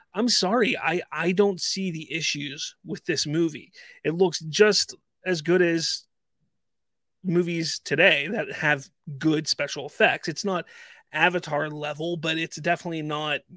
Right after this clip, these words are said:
Star Wars Episode Two level of bad.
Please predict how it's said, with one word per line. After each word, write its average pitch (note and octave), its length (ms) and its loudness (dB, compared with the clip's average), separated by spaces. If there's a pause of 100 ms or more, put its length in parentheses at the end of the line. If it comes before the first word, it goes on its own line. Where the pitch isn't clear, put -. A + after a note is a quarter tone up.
(840)
Star F3+ 340 10
Wars E3 240 8
Episode C#3 400 2
Two D#4 200 8
level D3+ 420 -2 (360)
of C#3+ 200 -2
bad. C3+ 380 2